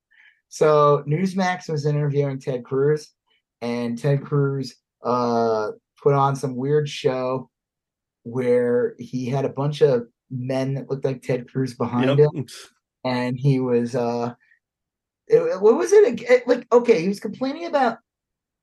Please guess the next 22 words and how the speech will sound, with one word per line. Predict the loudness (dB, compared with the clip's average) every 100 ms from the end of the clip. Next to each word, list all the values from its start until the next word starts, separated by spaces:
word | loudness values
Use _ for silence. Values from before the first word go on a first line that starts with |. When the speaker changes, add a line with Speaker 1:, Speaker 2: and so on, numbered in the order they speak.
| _
Speaker 1:
so | 2 2
I |
guess, | 4 -2
like, | -4 -8
there's | -4 -4 -2
regulations | -2 -2 -2 -2 -4 -6 -4
about | -2 -4
ceiling | -6 -4 -2 -2
fans | -4 -2 0 2 0 -4 -18 _ _ -8
in | -6
Texas, | -4 -6 2 2 2 -4 _ _ _ -6
Speaker 2:
Mm-hmm. | -6 -6 -10 _ _ _ _ 4
Speaker 1:
but | 6
it |
has | 6 0
to | -2
do | 0 0
with, | 4
like, | 2
just | 2 -4 -2
making | -2 -2 -2
them | -2 -6 -10